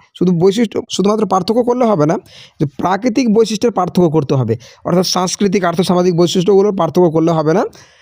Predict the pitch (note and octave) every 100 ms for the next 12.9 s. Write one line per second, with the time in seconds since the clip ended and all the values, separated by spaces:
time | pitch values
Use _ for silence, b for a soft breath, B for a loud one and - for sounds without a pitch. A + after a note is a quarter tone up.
0 | b - E3 F#3 G3+ G3+ G3 F3+ - F3
1 | G3 E3+ D#3 D#3 F#3+ C4+ b b b b
2 | b b - D3+ C#3 E3+ E3+ F#3 F3 A#3
3 | C4+ A#3+ A3+ G#3 E3+ G3+ A#3+ F#3 E3 D#3
4 | F#3+ G4 - - E3 D3 D#3+ D3+ - C3
5 | A#2 A2+ _ b b - G#3 A3+ B3+ B3
6 | C4 G#3+ G#3+ A3+ G3 A3 A3 A3 A3 G#3+
7 | - G#3 G3 G#3 G3 F#3+ F3+ G3+ G#3 F3
8 | A3 G#3+ G3 G3+ G3+ G3+ G#3 G#3 A3 F#3
9 | F#3 F#3+ F#3+ G3 F#3+ F#3 F3+ G3 F#3 F3
10 | E3+ F#3 - F#3 F3+ F#3+ b b _ F#3
11 | F3+ G3 G3 F3+ F3+ F3 E3+ E3+ F3+ E3+
12 | F3 D#3 D#3+ E3 E3 D#3+ D#3 D#3